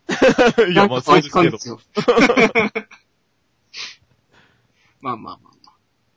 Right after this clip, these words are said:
Speaker 2: うん。そうですね。まあ、クラナドが一番、まあでもアニメ見られましたよね。
Speaker 1: ですね。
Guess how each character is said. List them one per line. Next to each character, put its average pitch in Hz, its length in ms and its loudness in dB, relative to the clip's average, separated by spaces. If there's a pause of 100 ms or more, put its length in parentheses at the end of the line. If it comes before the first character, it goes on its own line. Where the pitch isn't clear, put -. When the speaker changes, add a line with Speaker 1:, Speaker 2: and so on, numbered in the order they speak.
(140)
Speaker 2:
う 139 80 -10
ん。 120 500 -10
そ 233 240 -2
う 165 40 0
で 127 80 -2
す 127 120 -12
ね。 127 60 -6
ま 165 100 0
あ、 135 40 -4
ク 160 120 -8
ラ 208 180 -6
ナ 233 160 -6
ド 220 520 -4
が 202 140 -2
一 185 300 -4
番、 175 340 -2
ま 220 100 2
あ 202 60 0
で 240 80 2
も 160 140 4
ア 135 60 2
ニ 190 120 0
メ 220 100 4
見 208 160 0
ら 202 120 0
れ 196 100 -4
ま 196 140 -2
し - 120 -2
た 135 80 -6
よ - 80 -12
ね。 117 200 -16 (720)
Speaker 1:
で 170 100 -6
す 131 140 -14
ね。 120 420 -8